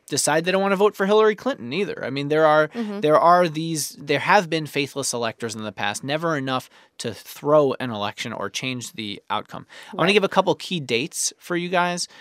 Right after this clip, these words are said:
Speaker 1: So Monday is when they're supposed to vote, but we're not gonna know actually the tally until January sixth, when Congress reconvenes and they add them up and they technically do the voting. Uh,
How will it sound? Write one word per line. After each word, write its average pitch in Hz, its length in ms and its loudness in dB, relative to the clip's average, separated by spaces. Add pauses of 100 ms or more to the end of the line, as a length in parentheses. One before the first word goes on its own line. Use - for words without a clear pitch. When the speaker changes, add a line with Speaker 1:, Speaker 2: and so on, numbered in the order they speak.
(180)
Speaker 1:
So - 160 -10
Monday 156 540 4
is 120 180 -4
when 139 160 -4
they're 131 80 -2
supposed - 440 -6
to 113 60 -6
vote, 107 520 -4 (420)
but 196 340 6
we're 160 160 -4
not 175 220 2
gonna 139 220 -4
know 113 640 -4 (260)
actually 117 480 -2
the 107 140 -10
tally 117 680 -2 (100)
until 127 280 -6
January 127 540 -4
sixth, - 580 0 (320)
when 123 440 -4
Congress 131 500 -2
reconvenes 120 800 -6 (300)
and 117 320 -4
they 117 160 -2
add 117 220 0
them 127 140 -4
up 196 240 2
and 139 160 -2
they 123 120 -6
technically 120 520 -8
do 110 220 -10
the 110 80 -10
voting. 107 380 -8 (360)
Uh, 107 240 -4